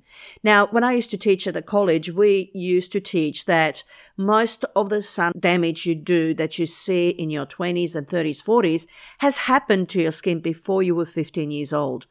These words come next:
which is so important if you have children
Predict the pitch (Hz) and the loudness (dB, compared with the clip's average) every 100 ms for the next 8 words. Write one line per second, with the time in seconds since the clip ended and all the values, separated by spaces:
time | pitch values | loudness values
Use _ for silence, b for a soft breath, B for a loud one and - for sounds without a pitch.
0 | - 220 233 240 - - 220 247 226 - | 0 0 2 0 0 -2 2 2 2 2
1 | 208 202 202 180 175 190 190 180 - - | 4 6 6 2 0 -2 -2 -4 -6 4
2 | 220 220 220 220 214 214 | 6 6 4 2 2 0